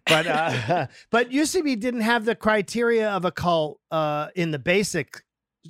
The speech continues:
Speaker 1: criteria of a cult, which is that nobody actually, you know, there was no keeping you there. People were free to come and go as they pleased.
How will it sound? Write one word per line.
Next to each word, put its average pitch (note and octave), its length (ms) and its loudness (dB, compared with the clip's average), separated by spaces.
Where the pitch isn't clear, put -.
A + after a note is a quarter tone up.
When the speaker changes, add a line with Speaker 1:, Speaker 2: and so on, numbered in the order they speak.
Speaker 1:
criteria C3+ 540 -2
of A2 60 -8
a A2+ 60 -10
cult, A#2 280 -4
which C#3+ 220 -4
is C3+ 220 -4
that B2+ 360 0
nobody G3 400 2
actually, C#3+ 600 -2
you E3+ 80 0
know, D#3 120 2
there E3+ 160 2
was E3 340 0
no D3+ 280 0
keeping C#3 440 -4
you B2+ 140 -2
there. A#2 560 0
People F3+ 280 2
were E3+ 140 2
free D#3 260 -2
to D3+ 80 -2
come C#3 240 -4
and C3+ 100 -6
go C3 220 -2
as B2 140 -6
they B2 160 -4
pleased. A#2+ 760 -6